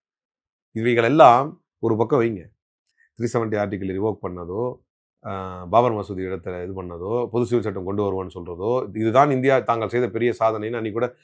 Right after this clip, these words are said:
வள்ளுவர் கூட்டத்துல ஒரு பாஜக காரன்னு பேசுறாங்க. "என்னென்னலாம் சாதனை பண்ண தெரியுமா? ட்ரிபிள் தலாக் அமெண்ட்மெண்ட் பில் கொண்டு வந்தோம்." என்ன சாதனை? என்ன நடந்துச்சு? பாலாஜிக்கு என்ன கிடைச்சது அதனால? ட்ரிபிள் தலாக் அமெண்ட்மெண்ட் பில் நடந்துச்சுல்ல. "பா, அலிம் புகாரி வந்து முஸ்லீம் பா, அவனுக்கு எதுவுமே கிடைக்காதுப்பா, கிடைக்க கூடாது, அவன் மூன்றாம் தர குடிமகன்,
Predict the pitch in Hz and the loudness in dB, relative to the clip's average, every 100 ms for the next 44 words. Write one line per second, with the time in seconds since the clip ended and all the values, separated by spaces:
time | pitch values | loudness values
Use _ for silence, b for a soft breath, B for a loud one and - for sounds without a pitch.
0 | _ - 127 135 113 107 101 92 120 117 | _ -2 4 4 4 0 -2 0 2 2
1 | 101 101 120 107 113 107 101 104 147 165 | 0 -2 -6 -4 -4 -6 -6 -4 0 4
2 | 175 165 170 165 156 156 170 180 - 190 | 6 10 10 8 2 0 8 8 8 8
3 | 196 214 208 214 202 190 175 196 190 185 | 10 10 10 12 12 12 12 10 8 6
4 | 180 151 170 165 151 139 123 113 117 110 | 4 4 2 4 2 2 2 0 0 2
5 | 104 104 123 123 104 - 175 - _ _ | 0 0 2 2 0 -2 -2 -2 _ _
6 | 107 156 180 160 147 127 110 104 101 92 | 12 12 12 12 6 4 2 -4 -4 -8
7 | - _ _ _ _ 123 131 156 160 139 | -12 _ _ _ _ -4 2 8 10 10
8 | 139 139 123 113 117 107 92 90 85 _ | 8 4 2 0 -2 -4 -8 -12 -12 _
9 | _ _ _ _ _ _ _ _ 135 120 | _ _ _ _ _ _ _ _ 8 10
10 | 123 147 139 131 127 117 120 131 - 135 | 10 6 8 8 8 6 0 -2 -2 -2
11 | 107 110 107 104 101 127 127 143 131 104 | 4 4 4 4 2 4 10 10 10 6
12 | 95 123 135 127 135 127 110 107 101 135 | 4 6 8 8 10 10 8 0 0 6
13 | 143 123 113 98 127 117 | 8 8 4 4 2 4